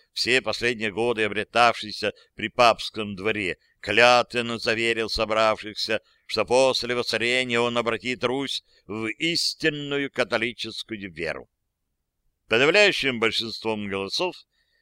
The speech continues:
Высокое собрание постановило следующим летом пойти в крестовый поход на Русь из венгерских и польских земель.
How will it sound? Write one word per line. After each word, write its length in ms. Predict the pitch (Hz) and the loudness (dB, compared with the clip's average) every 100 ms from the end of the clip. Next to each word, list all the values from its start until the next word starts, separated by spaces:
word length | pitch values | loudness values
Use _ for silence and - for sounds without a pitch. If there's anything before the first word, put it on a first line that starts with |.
| _ | _
Высокое 440 | - 196 196 120 107 | 0 2 2 0 0
собрание 640 | - 113 127 131 120 110 | 0 4 6 6 4 -2
постановило 880 | 101 104 - 101 98 123 165 156 147 _ _ _ | -4 -2 -2 0 -2 -2 -2 -2 -4 _ _ _
следующим 580 | - 135 180 147 - 127 | -6 0 0 0 -2 0
летом 500 | 135 131 123 120 104 _ _ - | 0 0 -2 -4 -8 _ _ 4
пойти 340 | 117 - 202 | 4 6 -2
в 80 | - | -2
крестовый 500 | 143 135 - 131 131 | -6 -6 -2 -2 -2
поход 420 | 113 85 110 113 | -4 -2 -2 -4
на 180 | 110 117 | 2 2
Русь 500 | 117 123 - - - _ _ _ _ | 2 -4 -6 -8 -12 _ _ _ _
из 220 | 110 117 | -8 -2
венгерских 760 | 117 123 110 120 110 - 120 - | -2 -2 0 2 2 -2 -10 -10
и 60 | 117 | -10
польских 560 | - 110 104 - 107 - | -4 -4 -4 -8 -14 -14
земель. 640 | 98 87 110 92 80 76 | -14 -6 -4 -4 -10 -12